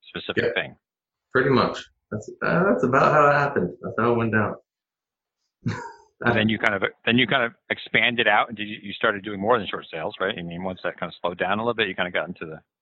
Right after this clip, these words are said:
Speaker 2: Yeah, 'cause, you know, I, I think, I wish I would have known more, but, you know, in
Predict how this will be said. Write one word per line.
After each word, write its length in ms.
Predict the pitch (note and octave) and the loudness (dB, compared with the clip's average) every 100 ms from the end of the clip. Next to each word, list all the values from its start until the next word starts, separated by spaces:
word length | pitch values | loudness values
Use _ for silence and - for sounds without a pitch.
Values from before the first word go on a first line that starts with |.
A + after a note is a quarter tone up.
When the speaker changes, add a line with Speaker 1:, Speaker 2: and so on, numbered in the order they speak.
| _ _ _ _ - - | _ _ _ _ -20 -4
Speaker 2:
Yeah, 380 | A#3+ A#3+ C#3 A2 | 0 2 2 0
'cause, 480 | - D3 C#3+ - - | 2 4 4 -2 -6
you 120 | D#3+ F#3 | 4 6
know, 340 | C3+ C3+ C3+ - - - - - _ _ _ - | 6 6 2 -4 -6 -10 -12 -18 _ _ _ -4
I, 220 | - - | -2 0
I 100 | C#3+ | 0
think, 420 | C3+ E3 C#3+ - - - | 2 4 4 2 -8 0
I 100 | C3 | 4
wish 260 | C#3+ F3+ E3+ | 8 8 8
I 60 | |
would 140 | C#3+ B2+ | 8 8
have 100 | A#2 | 8
known 280 | A#2 A2+ G#2 | 6 6 6
more, 320 | G2 F2 D#2 - | 4 2 0 4
but, 300 | G2+ E2+ - - _ - _ _ _ C3+ | 4 4 0 -10 _ -20 _ _ _ 4
you 60 | |
know, 80 | |
in 60 | C3+ | 6